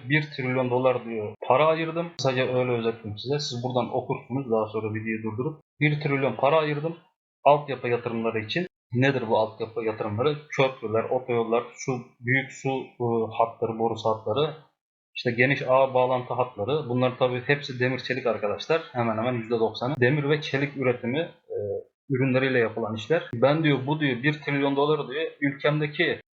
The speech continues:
üretim, üretici şirketlere vermek istiyorum diyor. Onlar yapsın diyor. Dışarıdan diyor hizmet almak istemiyorum diyor.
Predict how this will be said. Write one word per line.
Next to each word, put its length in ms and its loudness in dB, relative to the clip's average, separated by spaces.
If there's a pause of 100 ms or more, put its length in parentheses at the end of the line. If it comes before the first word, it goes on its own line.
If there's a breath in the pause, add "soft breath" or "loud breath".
üretim, 420 2 (100)
üretici 420 2
şirketlere 640 0
vermek 300 2
istiyorum 380 -4
diyor. 200 -6
Onlar 300 4
yapsın 360 0
diyor. 140 -8
Dışarıdan 420 0
diyor 120 -2
hizmet 280 -2
almak 360 0
istemiyorum 560 0
diyor. 120 -14